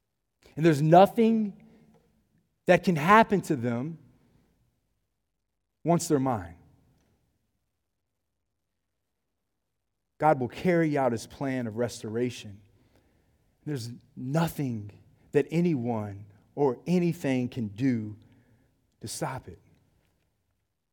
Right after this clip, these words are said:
So for my brothers and sisters who carry the burden of anxiety,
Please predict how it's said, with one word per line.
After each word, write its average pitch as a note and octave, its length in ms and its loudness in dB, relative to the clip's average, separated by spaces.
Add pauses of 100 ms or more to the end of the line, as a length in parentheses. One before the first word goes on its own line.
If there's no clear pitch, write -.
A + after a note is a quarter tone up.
(960)
So - 160 -10
for - 140 -8
my C3+ 280 2 (280)
brothers D3 320 4
and A#2 100 -6
sisters - 560 -4
who C#3 80 -14
carry D3 380 4
the A#2+ 100 -2
burden C#3 540 2
of B2 140 -6
anxiety, B2+ 920 -4